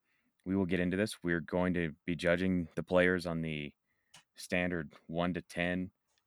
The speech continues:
uh, rating scale that most of you are probably familiar with. And we're gonna start with the man, the myth, and the legend himself, Carlos Vela. Josh, we've given him a ten here. Um, maybe that's a little bit of a curve, but given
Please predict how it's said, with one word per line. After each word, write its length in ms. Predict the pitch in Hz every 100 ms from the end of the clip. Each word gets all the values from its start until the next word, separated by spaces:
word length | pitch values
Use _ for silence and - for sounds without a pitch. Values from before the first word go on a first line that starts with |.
| _ -
uh, 340 | 78 76 73 71 -
rating 360 | 80 87 98
scale 440 | - 92 90 113 - _ -
that 160 | 71 - _ -
most 320 | 80 78 -
of 80 | 80
you 140 | 80
are 40 | 78
probably 460 | - 78 78 82
familiar 400 | - 78 76 78
with. 180 | 80 101 _ _ _ _ -
And 100 | 80
we're 80 |
gonna 140 | 82 85
start 300 | - 98 90
with 100 | 85
the 80 | 90
man, 520 | 85 95 95 95 87
the 80 | 90
myth, 240 | 85 92 85
and 120 | 87
the 60 | 80
legend 320 | 85 85 87
himself, 420 | 80 - 95 85
Carlos 320 | - 85 80
Vela. 380 | 73 90 82 78 - _ _ _ _ _ -
Josh, 320 | 98 95 -
we've 160 | 85 78
given 240 | 95 101
him 80 | 90
a 80 | 80
ten 300 | - 107 107
here. 400 | 87 85 80 87 - _ _ _ _ _
Um, 420 | 78 80 78 76 71 _ _ -
maybe 580 | 127 143 160 156 151
that's 220 | 147 143 139
a 40 |
little 180 | 139 139
bit 140 | 139
of 80 | 135
a 80 | 139
curve, 460 | - 131 139 143 -
but 200 | 92 80
given 460 | 104 104 107 98